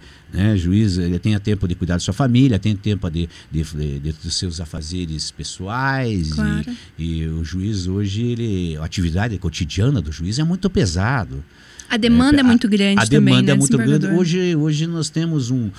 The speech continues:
Speaker 1: um número de processos, nós temos um processo para cada habitante. Nós temos o universo de,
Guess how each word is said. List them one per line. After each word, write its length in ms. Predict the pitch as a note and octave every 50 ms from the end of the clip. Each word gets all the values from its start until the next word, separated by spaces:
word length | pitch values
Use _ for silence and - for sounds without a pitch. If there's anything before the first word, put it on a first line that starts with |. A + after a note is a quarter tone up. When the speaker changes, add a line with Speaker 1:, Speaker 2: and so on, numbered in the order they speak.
| - - - -
Speaker 1:
um 120 | G2 A#2
número 340 | C3 D3 F3 E3+ D3 A#2+ G#2+
de 100 | G2 F#2+
processos, 300 | - G#2 G2+ - E3+ F3
nós 140 | F3 E3+ -
temos 340 | F#3 F#3 F#3 E3+ C#3 C#3
um 160 | F3+ G#3+ A#3+ C4
processo 800 | - A3 F#3+ D#3+ C3 - - C#3+ D3 E3+ F#3+ F#3 - - G#3 G3+
para 340 | - F#3+ G3 F#3+ E3+ D3
cada 480 | B2+ - - - C#3 C#3+ D#3+ F3 F#3+ G3+
habitante. 540 | G3+ F#3+ G#3+ - - A#2+ B2+ E3 F3 - F2+
Nós 140 | E2+ E2+ -
temos 500 | - B2 B2+ A#2+ G#2+ G2+ G2 F2+ F2 E2 - - - - -
o 60 | F#2+
universo 480 | G#2 G2+ F#2+ A2 A2+ A#2 - - G#2+ F2+
de, 420 | E2+ F#2 F#2 F2 E2 D#2 D2 C#2